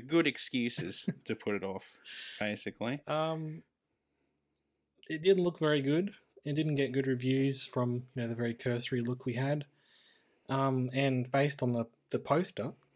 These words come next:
Speaker 2: and based on what we did know about it, it didn't look like there was much Christina. And Dylan,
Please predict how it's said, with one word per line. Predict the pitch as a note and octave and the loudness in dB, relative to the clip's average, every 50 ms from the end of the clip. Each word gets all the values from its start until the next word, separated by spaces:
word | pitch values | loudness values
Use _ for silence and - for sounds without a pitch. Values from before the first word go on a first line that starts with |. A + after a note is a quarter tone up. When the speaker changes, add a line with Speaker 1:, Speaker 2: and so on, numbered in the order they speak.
| _ - | _ -6
Speaker 2:
and | - A#2 A2+ A2+ A2+ | -4 -4 -2 -2 -2
based | A#2+ A#2 A#2+ A#2 - - A2+ | -2 -2 -2 -4 -4 -2 -2
on | A2 A2+ A2 A2 A2 A2+ - _ _ _ _ _ _ _ | 0 0 -2 -4 -6 -6 -10 _ _ _ _ _ _ _
what | - - A2+ | -12 -8 -4
we | A2+ | -2
did | A#2+ D#3+ F3 D#3+ | 0 0 2 2
know | B2+ A2+ | 0 0
about | G#2 G#2 G2+ G2+ A2+ | 0 -2 -4 -2 0
it, | E3 G3+ - - _ _ _ _ _ _ _ - | 0 0 -2 -6 _ _ _ _ _ _ _ -8
it | - C#3 C3+ | -6 -2 0
didn't | - A3 G#3+ G3+ G#3 | 2 4 6 6 6
look | A3 G#3 - | 6 6 6
like | F#3+ E3+ E3+ E3+ - | 4 4 4 2 2
there | - | 2
was | D#3+ D3 | 2 4
much | D#3 E3 D#3+ - - | 4 2 2 2 -2
Christina. | - - C#3+ - - - E3+ F#3 F3 B2+ F#2+ - - - _ _ _ _ _ _ _ _ _ _ _ _ _ _ _ _ _ _ _ _ _ _ - | -4 -4 -6 -4 0 2 2 2 2 0 -2 -4 -8 -18 _ _ _ _ _ _ _ _ _ _ _ _ _ _ _ _ _ _ _ _ _ _ 0
And | C#3+ C#3+ C#3 C#3 | 2 2 4 6
Dylan, | E3+ F3 D#3+ C#3+ A#2+ A2+ A2+ | 6 6 6 6 4 2 -2